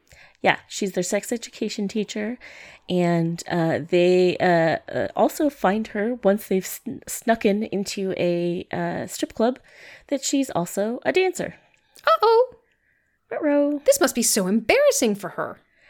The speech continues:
Speaker 1: And it is for a moment where she's like, "Oh shit, those are my students. Fuck. Well,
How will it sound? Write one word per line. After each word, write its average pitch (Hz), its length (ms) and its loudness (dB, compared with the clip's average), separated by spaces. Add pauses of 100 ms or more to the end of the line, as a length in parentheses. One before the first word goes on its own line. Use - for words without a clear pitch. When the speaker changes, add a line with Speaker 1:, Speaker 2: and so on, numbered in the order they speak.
(360)
Speaker 1:
And 302 380 4
it 277 240 2
is 294 320 2
for 320 320 0
a 311 100 4
moment 302 580 2
where 202 200 0
she's 202 280 -4
like, 185 300 0 (220)
"Oh 349 160 0
shit, - 400 0
those 202 260 2
are 226 60 4
my 226 160 6
students. - 680 -8 (640)
Fuck. - 580 -6 (380)
Well, 381 440 4